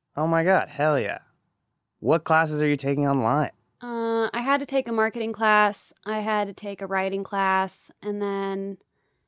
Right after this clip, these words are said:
Speaker 2: venue management class and critical listening. And then I took a, a Bob Dylan, like, anthology class.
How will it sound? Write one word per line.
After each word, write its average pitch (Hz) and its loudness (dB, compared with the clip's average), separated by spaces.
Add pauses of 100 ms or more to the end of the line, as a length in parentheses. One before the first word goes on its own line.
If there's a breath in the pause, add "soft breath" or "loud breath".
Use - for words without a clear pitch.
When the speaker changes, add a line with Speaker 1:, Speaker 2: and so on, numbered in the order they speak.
(320)
Speaker 2:
venue 214 -2
management 208 2
class 196 0
and 196 -8
critical 208 -6
listening. 196 -4 (760)
And 214 -4
then 214 2
I 214 2
took 220 -4
a, 196 2 (460 soft breath)
a 214 -8
Bob 214 2
Dylan, 208 0
like, 180 -6
anthology 190 -6
class. - -10